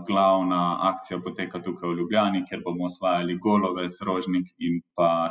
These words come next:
Šmarno goro. Eh, vreme ni idealno, eh, je bolj aprilsko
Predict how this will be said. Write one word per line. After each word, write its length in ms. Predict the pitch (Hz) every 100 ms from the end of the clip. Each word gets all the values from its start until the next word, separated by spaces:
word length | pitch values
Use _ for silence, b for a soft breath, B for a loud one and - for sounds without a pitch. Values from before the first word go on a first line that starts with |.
| -
Šmarno 340 | 117 113 107
goro. 300 | 107 104 98 95
Eh, 1160 | - _ _ _ _ - 87 87 90 87 90
vreme 400 | 110 110 107 98 95
ni 200 | 117 113
idealno, 800 | 107 104 107 110 104 104 - - 87
eh, 380 | 98 - - 101
je 460 | 95 90 87 87 - -
bolj 340 | 110 101 101 95 98
aprilsko 640 | - 107 107 - - 92